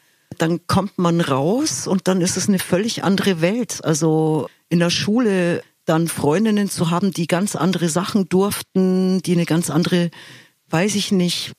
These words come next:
äh, allein die Feier, also Weihnachten zu feiern und, und Geburtstage zu zelebrieren,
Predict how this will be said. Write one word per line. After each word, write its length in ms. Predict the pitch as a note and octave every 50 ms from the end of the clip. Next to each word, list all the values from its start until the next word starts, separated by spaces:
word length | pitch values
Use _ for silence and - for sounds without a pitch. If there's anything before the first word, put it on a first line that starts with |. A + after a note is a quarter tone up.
| -
äh, 360 | - D#3 E3 E3 E3+ E3 D#3+ -
allein 320 | - D3+ D#3 D#3 E3 F#3+
die 80 | F3+ E3+
Feier, 380 | - - E3+ E3+ G3 G3 F#3 - -
also 260 | - C#3 D#3 E3 D#3 C3+
Weihnachten 500 | D3+ - F#3 G3 F3+ D#3+ - - - D#3+
zu 140 | - -
feiern 480 | D3+ - - D3 D3+ E3 E3 E3 E3 D#3
und, 300 | C3+ D3 D3 C#3 - -
und 240 | - C#3+ D#3 D3+ -
Geburtstage 760 | E3 D3 - - G#3+ - - - - - D#3 D3+ D3+ D#3+ D#3+
zu 180 | - - - C#3
zelebrieren, 960 | - - F3 E3 E3 E3 D#3+ - - D#3 E3+ F3 F3+ F3 F3 E3+ E3+ E3+ E3